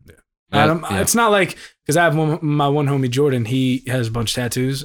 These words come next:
Speaker 1: and he's like, when he gets one, he just, like, gets the itch. He wants to get another one. He's
Speaker 2: Mm-hmm.
Speaker 1: like, "Dude, like, being under the needle, bro, feels good. Like, getting a tattoo and it being done, you look at it, it's like fire and shit, means something."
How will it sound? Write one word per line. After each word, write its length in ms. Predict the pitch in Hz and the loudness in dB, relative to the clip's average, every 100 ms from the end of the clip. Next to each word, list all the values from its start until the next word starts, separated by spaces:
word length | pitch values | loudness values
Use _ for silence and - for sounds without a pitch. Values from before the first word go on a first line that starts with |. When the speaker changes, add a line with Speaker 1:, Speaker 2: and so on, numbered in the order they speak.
| - | -6
Speaker 1:
and 120 | 113 | -4
he's 180 | 120 120 | -2 -2
like, 300 | 110 - - _ _ _ _ | -4 -8 -16 _ _ _ _
when 120 | 123 | -4
he 80 | 123 | -2
gets 280 | 117 131 131 | -2 -2 0
one, 280 | 156 151 127 | -2 -2 -4
he 160 | - | -6
just, 280 | 120 117 - | -4 -2 -4
like, 200 | 117 - | -6 -8
gets 200 | - 110 | -8 -6
the 140 | - 123 | -6 -8
itch. 220 | 110 - | -8 -6
He 80 | 123 | -4
wants 180 | 110 - | -4 -4
to 60 | |
get 140 | 110 107 | -6 -6
another 220 | 107 107 | -4 -2
one. 200 | 107 101 | -2 -2
He's 120 | 113 | -2
Speaker 2:
Mm-hmm. 80 | 107 | -2
Speaker 1:
like, 80 | 113 | -4
"Dude, 240 | 113 107 | -6 -6
like, 240 | 104 - _ _ _ | -8 -14 _ _ _
being 180 | 120 110 | -4 -2
under 160 | 110 | -2
the 60 | 107 | -2
needle, 300 | 110 117 110 | -2 -2 -2
bro, 260 | 107 107 104 - | -4 -6 -8 -12
feels 240 | - 113 | -8 -6
good. 260 | 113 123 113 | -4 -4 -4
Like, 260 | 107 104 _ _ _ _ _ _ - | -6 -10 _ _ _ _ _ _ -6
getting 160 | 135 120 | -4 -2
a 40 | |
tattoo 680 | 110 117 - 123 123 123 123 | -4 -4 -2 -2 0 0 -2
and 240 | 113 110 107 | -4 -6 -8
it 140 | 123 | -8
being 240 | 110 120 110 | -4 -4 -4
done, 260 | 117 120 | -4 -4
you 120 | 120 117 | -4 -4
look 180 | 113 | -6
at 160 | 123 117 | -6 -6
it, 40 | |
it's 160 | 113 - | -6 -8
like 180 | - - | -12 -12
fire 300 | 117 117 117 | -8 -4 -4
and 100 | 113 | -6
shit, 360 | - 120 117 - | -6 -6 -8 -6
means 280 | 127 123 110 | -4 -2 -2
something." 380 | 117 110 117 | -4 -4 -6